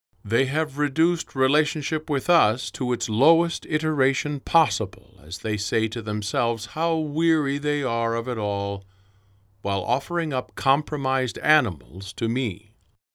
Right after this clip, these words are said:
Malachi declares that they are offering to me Yahweh, the great King of all the universe, Lord of hosts and of angelic armies,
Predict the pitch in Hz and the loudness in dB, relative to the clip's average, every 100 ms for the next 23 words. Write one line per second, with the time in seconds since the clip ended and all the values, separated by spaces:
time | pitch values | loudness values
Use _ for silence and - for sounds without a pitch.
0 | _ - - 101 156 208 135 120 95 92 | _ -20 -8 0 2 2 0 2 2 2
1 | 92 - 104 92 110 - 107 123 127 123 | -4 -2 0 2 0 0 -2 0 2 2
2 | 131 127 123 123 120 127 117 160 156 123 | 6 4 4 0 0 0 -2 0 2 2
3 | 110 123 - - 110 143 180 151 120 113 | 2 0 -4 -8 0 4 4 4 2 2
4 | 127 110 123 123 139 175 180 - 214 180 | 0 -2 -6 0 2 2 0 -4 0 0
5 | 156 151 143 131 143 143 143 147 175 190 | 2 -2 -2 2 4 4 2 0 2 2
6 | 117 90 92 104 143 - - 113 110 147 | 2 0 -2 -2 -2 -6 -8 -2 2 4
7 | 165 165 160 - 185 160 160 170 - - | 6 4 2 2 8 8 8 2 -4 -10
8 | 165 139 139 143 - 131 135 131 139 139 | -6 -2 -2 -2 -2 2 0 -2 -4 -4
9 | 135 123 156 147 147 - - 160 170 139 | -4 0 0 0 -2 -6 -6 0 2 2
10 | 92 95 123 165 - | -2 -4 -2 -4 -6